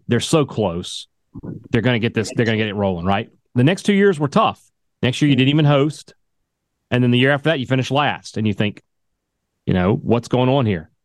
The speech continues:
Then you started to see the fruits of all that, right? And you roll off four, s-, you know, five straight super regional appearances and a conference championship and three straight appearances in Omaha. And you think, Okay,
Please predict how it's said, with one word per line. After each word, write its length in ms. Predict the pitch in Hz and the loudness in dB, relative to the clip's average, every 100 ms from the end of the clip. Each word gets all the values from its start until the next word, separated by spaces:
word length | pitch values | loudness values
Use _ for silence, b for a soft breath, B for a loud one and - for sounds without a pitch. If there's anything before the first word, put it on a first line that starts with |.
| _ _ _ _ _ _ _ - | _ _ _ _ _ _ _ 0
Then 240 | 139 202 | 2 4
you 100 | 196 | 2
started 240 | - 175 | 2 0
to 80 | 139 | 0
see 140 | 135 160 | 0 0
the 100 | 131 | 0
fruits 400 | - 151 143 120 | 0 0 0 -4
of 100 | 104 | -2
all 180 | 92 | -2
that, 220 | 87 80 110 | -4 -10 -4
right? 300 | 101 107 95 | 0 0 0
And 140 | 113 | 2
you 80 | 113 | 4
roll 240 | 120 135 | 4 2
off 220 | 127 113 - | 0 -2 -2
four, 260 | 147 147 | 0 0
s-, 160 | 143 - - | -2 -10 -2
you 80 | 123 | -2
know, 80 | |
five 360 | 107 - 135 139 | 0 0 0 -2
straight 260 | - 143 - | -2 -4 0
super 300 | 147 131 127 | -2 2 2
regional 480 | 131 117 117 113 - _ _ _ - | 2 2 0 -2 -8 _ _ _ -6
appearances 880 | - 127 117 107 - 113 110 - - _ _ _ _ | 0 2 2 0 0 0 0 -4 -16 _ _ _ _
and 240 | - 113 113 | -2 0 0
a 80 | |
conference 460 | 127 - 139 135 131 | -2 0 0 -2 -6
championship 720 | - 135 123 127 120 131 131 | -2 -2 0 0 0 0 0
and 120 | 117 | -2
three 200 | 98 135 | 0 -2
straight 260 | 135 - 127 | 0 -2 -2
appearances 480 | 117 127 120 120 107 | 0 -2 0 -2 0
in 80 | 113 | 0
Omaha. 400 | 127 113 95 101 | 2 0 0 0
And 80 | |
you 80 | 98 | 0
think, 160 | 98 98 | -2 -2
Okay, 380 | 110 107 87 | 0 0 -2